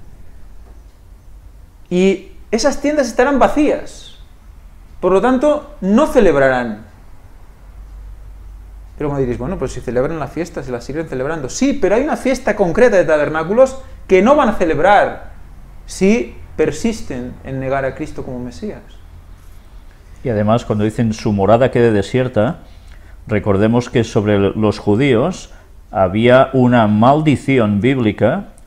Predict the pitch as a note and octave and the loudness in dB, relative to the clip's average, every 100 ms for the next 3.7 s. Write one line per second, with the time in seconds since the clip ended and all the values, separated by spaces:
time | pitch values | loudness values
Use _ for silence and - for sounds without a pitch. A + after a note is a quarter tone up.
0 | - C#2+ F2 - - G2+ - - - A#2 | -12 -8 -6 -6 -8 -8 -6 -2 4 4
1 | B2+ B2 B2+ B2 A#2+ - G#2+ G#2 A#2 A2 | 4 2 4 4 2 0 -4 0 0 2
2 | G#2+ G#2+ F#2+ G2+ G#2+ B2+ B2+ A2 G2+ B2 | 2 0 2 2 2 2 2 2 0 2
3 | A2 A#2 A2+ C3+ G#2 A#2 | 2 2 0 0 0 -4